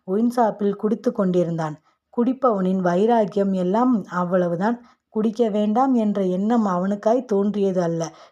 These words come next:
குடித்தால் வீட்டில் பிரச்சனை வரும் என்று யோசித்தால் சரி. இப்போது குடித்தாகி விட்டது.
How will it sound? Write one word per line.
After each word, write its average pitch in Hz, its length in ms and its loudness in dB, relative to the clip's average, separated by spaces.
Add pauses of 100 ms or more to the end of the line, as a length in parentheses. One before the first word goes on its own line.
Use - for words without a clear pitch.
குடித்தால் 214 500 0
வீட்டில் 226 380 0
பிரச்சனை 208 420 -2
வரும் 214 280 2
என்று 208 280 0
யோசித்தால் 202 640 0
சரி. 190 320 0 (1040)
இப்போது 214 340 -2
குடித்தாகி 226 580 0
விட்டது. 185 360 -2